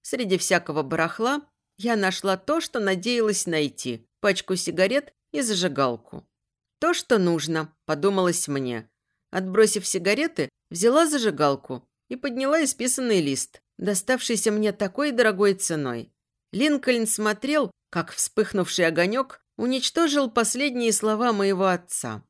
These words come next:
Пламя горело ярко, поглощая жадно бумагу и уничтожая тайну, которую она хранила в себе.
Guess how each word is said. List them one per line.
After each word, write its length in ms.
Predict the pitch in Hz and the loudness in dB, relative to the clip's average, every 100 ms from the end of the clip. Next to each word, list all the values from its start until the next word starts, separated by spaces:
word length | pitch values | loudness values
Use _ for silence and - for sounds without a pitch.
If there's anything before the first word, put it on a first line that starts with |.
| _ _ _ _ _ _ | _ _ _ _ _ _
Пламя 340 | 285 349 339 | 0 2 2
горело 380 | 262 233 254 247 | 2 2 4 4
ярко, 580 | 240 170 147 131 - 117 - _ | 2 2 0 -2 -8 -14 -14 _
поглощая 600 | 208 208 208 - 254 220 | -2 0 0 2 2 2
жадно 400 | 185 214 185 180 | 2 2 2 -2
бумагу 640 | 156 180 202 254 233 262 - _ | 0 0 0 0 -2 -4 -6 _
и 80 | 302 | -4
уничтожая 800 | 277 214 185 - 202 196 254 240 | -2 -2 -2 0 0 2 2 2
тайну, 640 | - 170 147 131 131 127 - | 0 0 0 -2 -4 -6 -8
которую 440 | 180 175 196 185 | -8 -2 2 4
она 240 | 170 175 214 | 2 2 0
хранила 480 | 220 208 180 165 | 0 2 2 0
в 60 | 160 | -2
себе. 480 | - 139 120 117 | -4 -4 -4 -6